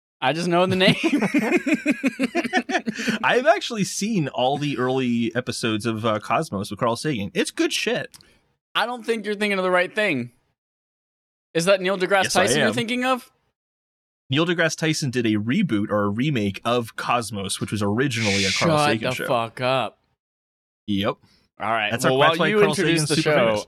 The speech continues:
Speaker 1: I'm gonna look up what Carl Sagan looks like. Oh, fuck. No, everyone's seeing that.
Speaker 2: <laughs>
Speaker 1: Damn it.
Speaker 2: And people should look up an awesome video he did. It's on YouTube. It's, like, ten minutes long where he explains what the fourth dimension is. And it's, like, the best explanation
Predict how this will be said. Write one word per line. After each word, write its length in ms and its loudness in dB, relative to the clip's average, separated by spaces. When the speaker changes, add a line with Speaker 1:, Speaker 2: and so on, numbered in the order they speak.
Speaker 1:
I'm 120 0
gonna 180 -2
look 180 -2
up 140 -4
what 140 -6
Carl 240 0
Sagan 360 -4
looks 220 -10
like. 320 -10
Oh, 140 -6
fuck. 240 -4
No, 160 -2
everyone's 340 -6
seeing 220 -4
that. 280 -4
Speaker 2:
<laughs> 40 -18
Speaker 1:
Damn 220 -4
it. 160 2
Speaker 2:
And 140 -2
people 240 0
should 160 0
look 240 0
up 240 0
an 160 2
awesome 320 4
video 320 0
he 140 -2
did. 60 -4
It's 100 0
on 100 2
YouTube. 280 -4
It's, 100 -2
like, 100 -2
ten 200 -2
minutes 200 -2
long 340 2
where 120 0
he 80 0
explains 560 -2
what 120 -4
the 60 -4
fourth 340 -2
dimension 440 0
is. 320 0
And 120 0
it's, 180 2
like, 280 0
the 100 2
best 500 -2
explanation 880 -2